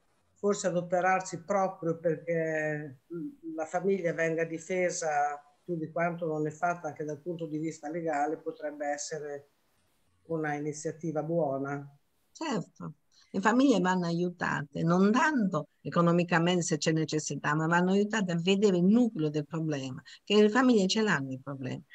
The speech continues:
Speaker 2: molto spesso grandi, molto s-, meno spesso piccoli, in, in diver-, diversa entità, però il problema è che la coppia genitoriale, la coppia coniugale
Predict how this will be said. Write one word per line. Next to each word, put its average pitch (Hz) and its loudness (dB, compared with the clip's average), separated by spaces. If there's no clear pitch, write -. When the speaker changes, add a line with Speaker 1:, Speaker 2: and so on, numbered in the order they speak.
Speaker 2:
molto 175 4
spesso 170 2
grandi, 180 2
molto 320 -2
s-, 254 -4
meno 208 4
spesso 190 0
piccoli, 202 -2
in, 196 0
in 202 -2
diver-, 214 0
diversa 208 2
entità, 180 2
però 247 6
il 202 2
problema 226 6
è 190 0
che - -2
la 170 0
coppia 240 6
genitoriale, 151 0
la 139 -4
coppia 180 0
coniugale 220 2